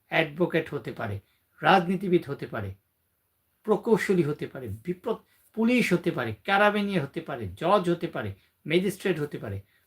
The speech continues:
প্রত্যেকটা সেক্টরে যদি তারা ভালো মতো কাজ করে, তাহলে আমাদের বাংলাদেশি কমিউনিটি আগামী দশ পনেরো বছর বা বিশ বছরের মধ্যে ইতালিতে টপ লেভেল কমিউনিটির মধ্যে থাকবে। কারণ শিক্ষা ছাড়া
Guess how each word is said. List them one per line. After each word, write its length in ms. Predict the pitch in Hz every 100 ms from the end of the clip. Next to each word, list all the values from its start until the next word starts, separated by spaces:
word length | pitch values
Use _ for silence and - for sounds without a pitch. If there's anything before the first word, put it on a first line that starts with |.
| _
প্রত্যেকটা 520 | - 208 - 220 196
সেক্টরে 520 | - 208 196 - 202
যদি 220 | 175 175 156
তারা 220 | 156 131
ভালো 260 | 127 156
মতো 240 | 156 147 123
কাজ 320 | - 175 -
করে, 360 | - 143 101 95 _ _ _ _ _
তাহলে 400 | - 143 147 139 123 -
আমাদের 280 | 139 139
বাংলাদেশি 800 | 123 139 151 151 127 113 - 127 104 _ _ _ _
কমিউনিটি 580 | 190 196 196 190 135 107 _ _
আগামী 420 | 135 113 131 120 - -
দশ 220 | 170 165 - _ -
পনেরো 300 | 185 170 156
বছর 280 | 147 - -
বা 80 |
বিশ 300 | - 165 190
বছরের 340 | 175 160 170 143
মধ্যে 380 | 139 117 127 113 - _ _ - - _ _ _ _
ইতালিতে 540 | 170 180 165 156 196 214 _ - - _ _ _
টপ 220 | 208 208 208
লেভেল 240 | 208 180
কমিউনিটির 460 | 165 170 151 143 139
মধ্যে 200 | 120 113
থাকবে। 420 | 120 117 123 104
কারণ 240 | 98 139 117
শিক্ষা 500 | - 180 - - 190
ছাড়া 380 | 185 151 101